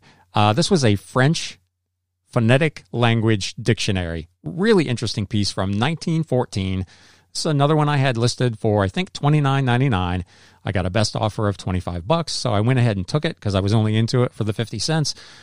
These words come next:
But I really, I've come across a few. Actually, I think there's another one coming up here in a few minutes.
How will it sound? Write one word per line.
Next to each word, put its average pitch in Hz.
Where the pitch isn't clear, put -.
But 120
I 107
really, 185
I've 139
come 262
across -
a 92
few. 147
Actually, 120
I 101
think 95
there's 95
another 160
one 139
coming 104
up 123
here 113
in 98
a 95
few 107
minutes. 151